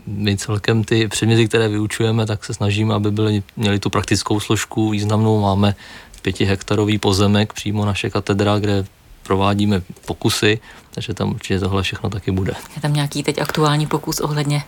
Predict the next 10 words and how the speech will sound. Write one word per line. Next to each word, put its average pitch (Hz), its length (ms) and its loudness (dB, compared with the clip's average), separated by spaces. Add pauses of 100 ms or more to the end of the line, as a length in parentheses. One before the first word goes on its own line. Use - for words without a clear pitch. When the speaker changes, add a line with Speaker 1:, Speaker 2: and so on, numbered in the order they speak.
Speaker 2:
jarní 151 260 0
péče 156 420 0
s - 100 -2
ovocnými 147 420 0
dřevinami? 147 580 0 (480)
Speaker 1:
Že - 100 0
bychom 98 280 6
porovnávali 104 640 0
různé 104 400 0
ty 107 200 -2